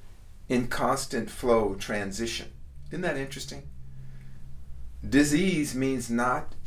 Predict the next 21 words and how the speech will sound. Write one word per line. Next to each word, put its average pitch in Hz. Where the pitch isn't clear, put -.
at 120
ease. -
So 151
the 139
flow 170
state 135
is 113
about 107
being 117
at 107
ease, 113
mentally, 131
physically, 131
emotional, 113
socially. -
A 117
person 165
who 143
is 120
not 120
diseased 113